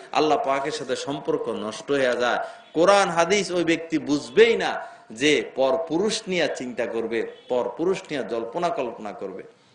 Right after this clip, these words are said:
আল্লাহ আমাদের সকলকে হেফাজত করেন, তৌফিক দান করেন। একদিন আল্লাহ রাসূল সাল্লাল্লাহু আলাইহি সাল্লাম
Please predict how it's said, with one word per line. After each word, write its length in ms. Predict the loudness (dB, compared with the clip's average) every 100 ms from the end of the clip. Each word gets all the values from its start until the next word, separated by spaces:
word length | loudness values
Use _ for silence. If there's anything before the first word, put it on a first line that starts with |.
| -6
আল্লাহ 300 | -2 0 0
আমাদের 240 | -2 -6
সকলকে 640 | -8 -8 -8 -6 -6 -4 -6
হেফাজত 480 | -4 -2 -2 -2 -4
করেন, 260 | -4 -4 -6 -12 _ 0
তৌফিক 440 | 0 0 -4 -6
দান 220 | -4 -4 -4
করেন। 260 | -6 -6 -8 -12 -20 -8
একদিন 380 | -4 -2 0 0
আল্লাহ 260 | 0 0 0
রাসূল 360 | 0 -2 -6
সাল্লাল্লাহু 540 | -4 -6 -2 0 2 2
আলাইহি 240 | 0 -2
সাল্লাম 280 | -2 -2